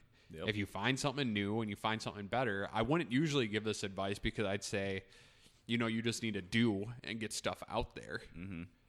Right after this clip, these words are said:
Speaker 2: But in this case, since we haven't really started our strategy yet and we have the content, I rather it just comes out with a bang and we launch right.
Speaker 1: Yep.
Speaker 2: And we have people start interacting right, you know?
Speaker 1: Oh, yeah.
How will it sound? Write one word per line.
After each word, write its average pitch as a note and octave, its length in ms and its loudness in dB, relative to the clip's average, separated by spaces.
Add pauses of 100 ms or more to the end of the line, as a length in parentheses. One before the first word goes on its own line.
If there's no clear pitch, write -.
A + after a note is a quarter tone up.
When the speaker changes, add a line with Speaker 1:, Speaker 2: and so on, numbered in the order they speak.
(180)
Speaker 2:
But G#2 300 2 (200)
in A#2 180 -2
this B2 180 0
case, G#2+ 340 -2
since - 240 -6
we A2 100 -6
haven't A2+ 340 -2
really G#2 240 -4
started A#2 560 2
our C3+ 100 6
strategy C3 560 2
yet C#3+ 300 0 (1300)
and A2+ 100 -6
we F#2+ 100 -4
have G#2+ 260 4
the A2+ 80 2
content, B2 680 -2
I G2+ 80 -2
rather G2+ 340 2
it F#2 60 -2
just - 240 -4
comes G2 280 -4
out G2 200 4
with G#2 120 -2
a F2+ 60 -4
bang A#2 460 -2 (680)
and F#2+ 160 -4
we F#2 120 -2
launch F2+ 340 -4
right. G2 340 4 (460)
Speaker 1:
Yep. E2 220 -6 (140)
Speaker 2:
And F#2+ 100 -6
we F#2 140 -4
have F#2 260 -4
people F#2+ 260 -2
start F#2 260 -2
interacting F2+ 600 -6
right, F#2 360 0 (600)
you A#2+ 100 -4
know? C3+ 300 0 (360)
Speaker 1:
Oh, C#2 80 -12
yeah. C2 160 -10